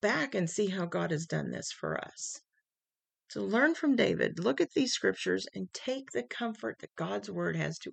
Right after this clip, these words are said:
offer you. If the scripture you pick up and read today doesn't seem to meet your need, keep reading.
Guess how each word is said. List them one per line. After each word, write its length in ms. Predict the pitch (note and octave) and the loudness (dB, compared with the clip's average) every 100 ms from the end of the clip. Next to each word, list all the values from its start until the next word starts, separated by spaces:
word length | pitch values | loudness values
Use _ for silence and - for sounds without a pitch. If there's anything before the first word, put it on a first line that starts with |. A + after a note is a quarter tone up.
| - | -8
offer 360 | D3+ D#3+ D#3+ | -8 -4 -2
you. 300 | D3 - - - _ _ _ _ _ _ _ _ _ _ _ _ - | -2 -4 -8 -8 _ _ _ _ _ _ _ _ _ _ _ _ -6
If 120 | E3 | -4
the 120 | D3+ | -2
scripture 440 | C#3 - B3+ - - | -2 0 0 2 2
you 160 | F#3+ | 2
pick 240 | F3 G#3+ G#3 | 0 0 0
up 140 | G#3 | 0
and 160 | F3+ F3 | 0 0
read 220 | F#3 F#3+ | 0 0
today 260 | E3+ F#3 F3+ | 0 2 2
doesn't 300 | E3 - - | 2 0 -8
seem 400 | - F3 G#3+ G#3 | -4 0 0 0
to 100 | E3+ | 0
meet 340 | E3 G3 G3 | 2 2 0
your 120 | F3 | 0
need, 420 | E3+ E3+ G3+ A3+ A#3+ _ _ _ - | 2 2 0 -2 -8 _ _ _ -6
keep 300 | - A#3+ F#3 | 0 0 4
reading. 440 | F#3 F3 B2+ | 4 2 -2